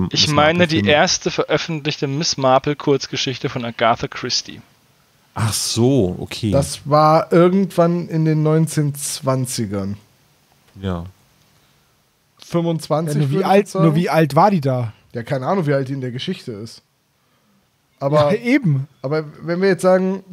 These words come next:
Speaker 3: neunzehnhundertfünfundzwanzig kam die erste Miss Marple-Geschichte und der Film ist von fünfundneunzig, dann liegen dazwischen schon mal siebzig Jahre. So. Ähm,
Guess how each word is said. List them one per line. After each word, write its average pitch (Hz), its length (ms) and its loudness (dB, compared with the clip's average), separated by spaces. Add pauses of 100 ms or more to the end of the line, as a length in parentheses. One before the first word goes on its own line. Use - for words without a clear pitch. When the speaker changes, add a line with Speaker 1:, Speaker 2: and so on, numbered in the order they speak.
(120)
Speaker 3:
neunzehnhundertfünfundzwanzig 180 1080 0
kam 175 200 0
die 170 80 2
erste 165 320 0
Miss 147 220 -4
Marple-Geschichte 196 680 0
und 165 60 0
der 160 80 4
Film 208 320 0
ist 196 140 -4
von 170 120 -4
fünfundneunzig, 170 640 -2
dann 165 160 2
liegen 190 200 2
dazwischen 170 420 0
schon 170 160 -2
mal 160 140 4
siebzig 143 400 -4
Jahre. 80 400 -6 (2500)
So. 71 380 -18 (600)
Ähm, 127 760 0